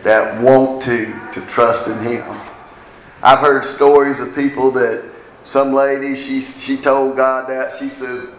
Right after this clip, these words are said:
"God, you leave me alone and I'll leave you alone." And so she was way up in the hills somewhere, and the preacher went to go see her. And she'd been up in those mountains, and she says, "Pastor,"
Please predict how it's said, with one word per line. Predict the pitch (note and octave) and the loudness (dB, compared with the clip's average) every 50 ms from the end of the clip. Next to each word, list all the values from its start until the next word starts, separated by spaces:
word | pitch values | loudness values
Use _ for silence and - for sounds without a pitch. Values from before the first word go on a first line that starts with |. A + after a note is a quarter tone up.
| - - - | -20 -2 0
"God, | C3+ - E3 C3+ C3 C3 C3 | 2 4 4 2 0 -2 -6
you | C3 C3 | -8 -6
leave | B2 C3 C3+ B2+ | -4 -6 -6 -4
me | B2+ C3 | -4 -6
alone | B2+ B2+ C3 C3 C3 C3 C3 B2+ A#2+ | -4 -2 0 0 0 0 0 -2 -4
and | A2+ A#2 | -6 -4
I'll | A#2+ B2 B2 B2 | -4 -4 -4 -4
leave | B2 A#2+ B2+ A#2+ | -6 -10 -12 -12
you | A#2+ A#2+ A2+ | -10 -10 -8
alone." | A2 A#2 A#2 A2 A2+ A2+ - - - - - - - - - - | -6 -6 -6 -6 -6 -10 -12 -16 -20 -20 -20 -20 -20 -20 -16 -12
And | - - | -10 -8
so | - B2 | -6 -6
she | A#2+ B2 C#3 C#3+ | -6 -6 -6 -8
was | C3 A#2 - | -8 -8 -4
way | A#2+ C#3+ D#3 D#3 D#3+ D#3 D#3 | -2 0 0 2 2 0 0
up | D3+ D3+ - | -2 -2 -4
in | D3 C#3+ C#3 | -6 -4 -4
the | C#3 - | -8 -8
hills | - D3 D3+ D#3 C#3+ C3+ B2+ B2 - | -6 -4 -2 -2 -2 -2 -4 -10 -8
somewhere, | C3+ D3 C#3+ C#3 C3+ C3 B2+ B2+ B2+ B2 | -8 -6 -6 -4 -6 -6 -6 -6 -8 -8
and | B2 | -10
the | A#2+ A#2+ | -10 -6
preacher | - C3+ C3+ C3 C3 C3 C3 | -4 -4 -4 -4 -6 -8 -6
went | B2+ C3 - - | -6 -8 -8 -10
to | G#2+ | -6
go | A#2 C3+ C3 B2 | -4 -4 -4 -4
see | - - C3+ C#3 C#3+ C#3+ | -6 -6 -4 -2 0 0
her. | C#3 C3+ C3+ C3+ - - - - - - - - - - - - | 0 0 -2 -4 -8 -16 -20 -20 -20 -20 -20 -20 -20 -20 -14 -10
And | A#2 A2 - | -10 -8 -2
she'd | - C3 C3+ C3+ | 4 4 4 6
been | C3+ C3+ C3 C3 | 6 4 6 4
up | B2+ B2+ C3 | 2 2 0
in | C3 C3 | -2 -2
those | B2+ B2 B2 B2 | -2 -2 -2 -2
mountains, | C3 C3 C3 C3 C3+ - - B2+ A2+ | -2 0 0 0 -2 -2 -6 -10 -12
and | B2 B2 A#2+ | -14 -14 -14
she | - - G#2+ | -14 -14 -12
says, | - - A#2 A#2 A#2 A2 - - - - _ | -12 -10 -8 -8 -10 -10 -12 -18 -20 -20 _
"Pastor," | - B2 B2 B2+ B2+ B2+ - - B2+ B2 B2 - | -2 0 0 0 -2 -4 -8 -12 -12 -14 -14 -16